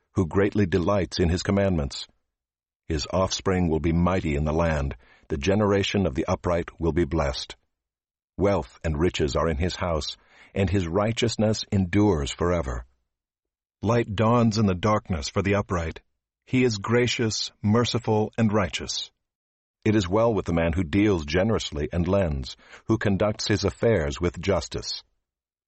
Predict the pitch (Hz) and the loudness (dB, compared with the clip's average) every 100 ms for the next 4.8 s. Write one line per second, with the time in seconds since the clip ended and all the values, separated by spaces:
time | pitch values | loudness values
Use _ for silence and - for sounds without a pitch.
0 | _ _ _ _ _ _ _ - 69 69 | _ _ _ _ _ _ _ -8 -2 0
1 | 82 95 - 98 - - 85 82 90 95 | 2 0 0 -2 -2 -2 0 2 2 0
2 | 90 90 98 90 71 58 - _ _ _ | 2 4 4 4 0 -6 -16 _ _ _
3 | _ _ _ 113 117 110 117 101 101 110 | _ _ _ -2 2 2 2 2 2 2
4 | 107 73 64 - 90 90 69 65 | 0 -2 -6 -2 0 0 -2 -8